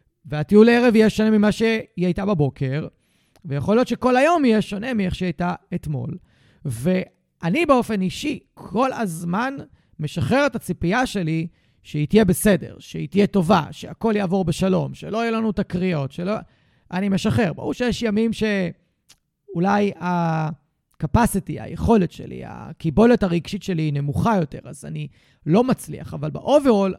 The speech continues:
אני כן מצליח. אבל אני כן פוגש אנשים, במיוחד שזה הכלב הראשון שהם מגדלים,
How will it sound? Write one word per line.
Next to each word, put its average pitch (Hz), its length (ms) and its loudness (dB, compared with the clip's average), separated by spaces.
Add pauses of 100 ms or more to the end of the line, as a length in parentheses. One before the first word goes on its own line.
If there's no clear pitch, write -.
(120)
אני 156 140 -8
כן 160 220 -6
מצליח. 139 420 -16
אבל 240 400 -4 (520)
אני 180 140 4 (120)
כן 269 340 2
פוגש 226 440 0
אנשים, 180 600 -4 (560)
במיוחד 196 480 6
שזה 269 220 0
הכלב 254 440 2
הראשון 196 380 0
שהם 175 200 -6
מגדלים, 139 460 -4